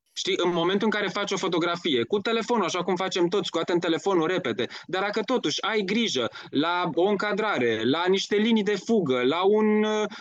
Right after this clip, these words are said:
punct central, știi, sau la un subiect al imaginii tale, e clar că deja ești acolo, sigur, cu niște pași mici, dar cumva te interesează niște lucruri care înaintea ta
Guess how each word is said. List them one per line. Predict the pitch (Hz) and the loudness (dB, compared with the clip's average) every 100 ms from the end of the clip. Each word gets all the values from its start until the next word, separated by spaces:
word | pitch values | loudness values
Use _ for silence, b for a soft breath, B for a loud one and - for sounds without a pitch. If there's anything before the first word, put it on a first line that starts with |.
| B | B
punct | 240 240 233 226 220 | 2 2 2 -2 -2
central, | 240 233 247 233 | 0 0 0 0
știi, | 165 - | -2 -2
sau | 185 165 | -2 0
la | 165 | 2
un | 170 | 2
subiect | 180 175 220 196 185 | 0 0 0 -2 -2
al | 175 | 2
imaginii | 190 202 185 190 | 2 2 0 -2
tale, | 185 196 139 | 0 0 0
e | 175 202 _ | -2 -4 _
clar | 262 294 | -2 0
că | 302 247 | 0 0
deja | 220 196 208 | 0 -2 0
ești | 190 175 170 | 0 0 -4
acolo, | 156 160 143 | -2 2 2
sigur, | 156 320 285 214 | 2 0 0 0
cu | 226 B B B | -2 B B B
niște | - 269 302 - | -2 0 0 -2
pași | 302 302 - 208 | 0 0 0 2
mici, | 269 262 | 2 2
dar | 135 165 B B B | -2 -4 B B B
cumva | - 226 220 311 | 0 2 2 0
te | 285 | 2
interesează | 254 233 220 196 262 254 | 2 2 -2 0 0 2
niște | 233 - 165 | 2 2 2
lucruri | 151 196 247 | 4 4 2
care | 196 185 160 | 0 -2 0
înaintea | 151 147 220 247 180 156 - | 0 2 4 2 2 -4 -4
ta | 165 143 | -2 -2